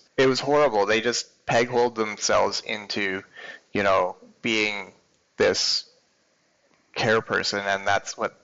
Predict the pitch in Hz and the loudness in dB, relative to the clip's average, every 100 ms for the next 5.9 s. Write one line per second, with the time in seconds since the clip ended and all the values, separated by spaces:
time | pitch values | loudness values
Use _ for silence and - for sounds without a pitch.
0 | _ - 113 110 - 98 98 98 127 120 | _ -2 -2 -2 -6 -6 -4 -2 0 0
1 | - 120 - - - - _ _ _ - | -2 -4 -6 -18 -18 -20 _ _ _ -4
2 | 139 151 160 117 113 117 107 101 - 98 | -2 0 0 0 0 0 0 2 0 -2
3 | 101 98 92 90 - - - - _ _ | -4 -4 0 0 0 -4 -8 -12 _ _
4 | _ - 107 98 101 98 107 131 98 95 | _ -6 -4 -2 -4 -4 -8 -4 -2 -2
5 | - - - - - 131 120 123 | -6 -20 -20 -8 0 4 6 4